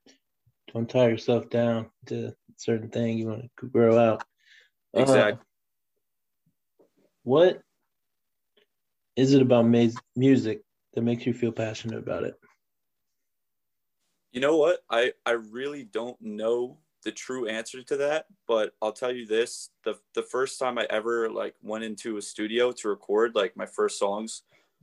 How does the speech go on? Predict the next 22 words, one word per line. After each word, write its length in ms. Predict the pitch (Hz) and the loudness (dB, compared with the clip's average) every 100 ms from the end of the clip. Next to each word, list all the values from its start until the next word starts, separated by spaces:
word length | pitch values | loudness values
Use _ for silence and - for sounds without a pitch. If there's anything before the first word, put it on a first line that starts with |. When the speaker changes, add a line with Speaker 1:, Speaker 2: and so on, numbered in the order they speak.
| _ _ - | _ _ 0
Speaker 2:
that 120 | 110 | 2
was 160 | 131 - | 2 0
probably 340 | 135 131 131 | -4 -4 -4
the 120 | 110 | -4
first 600 | 101 _ - 113 117 - | -6 _ -2 -2 -2 -10
time 380 | - 104 110 110 | -6 -4 -2 -4
I 120 | 104 - | -8 -4
ever, 280 | 104 107 110 | -2 0 0
like, 360 | 104 104 - _ _ _ _ _ | -2 -4 -10 _ _ _ _ _
let 180 | 107 113 | 0 2
out 180 | 113 110 | 2 0
a 60 | |
genuine 460 | 101 107 110 117 110 | -4 -6 -6 -8 -8
smile 400 | - 104 107 117 | -10 -4 -2 -2
and 100 | 107 | -6
was 140 | 95 | -6
like, 320 | 104 92 - _ _ _ _ _ - | -4 -6 -8 _ _ _ _ _ -2
"I 60 | |
wanna 280 | 110 117 113 | 0 0 -2
do 240 | 98 110 104 | -6 -8 -4
this, 240 | 104 - | -4 -4
like, 220 | - 147 | -4 -4